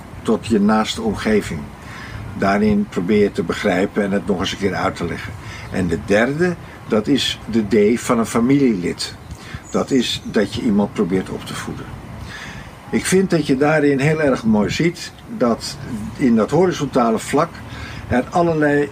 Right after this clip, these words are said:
morele beslissingen plaatsvinden van wat hoort, wat niet hoort, wat doe je ver weg met mensen, wat doe je dichtbij.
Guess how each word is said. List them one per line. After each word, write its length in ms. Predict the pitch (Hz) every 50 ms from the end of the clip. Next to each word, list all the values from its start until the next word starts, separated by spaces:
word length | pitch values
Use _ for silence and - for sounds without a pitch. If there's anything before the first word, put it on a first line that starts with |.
| - - -
morele 720 | - 117 110 110 110 110 110 123 143 156 160 170 160 143
beslissingen 840 | 117 107 107 - - 143 143 123 - - 139 131 131 131 131 131 127 - -
plaatsvinden 640 | - 117 110 110 110 - - - 117 110 110 110 107
van 220 | - 107 107 104
wat 160 | 98 101 101
hoort, 400 | - 107 110 117 123 127 117 107
wat 160 | 107 107 104 -
niet 220 | - 117 120 117 104
hoort, 360 | 104 110 110 110 113 107 -
wat 180 | 110 107 101 95
doe 140 | 117 110
je 100 | 104 98
ver 320 | - - - 120 110 104 98
weg 220 | 107 113 101 -
met 240 | - 113 107 95 101
mensen, 340 | 104 104 101 92 - 104 101
wat 140 | 95 90 85
doe 140 | 107 104
je 120 | 101 98 87
dichtbij. 500 | 90 101 90 78 82 92 87 80 76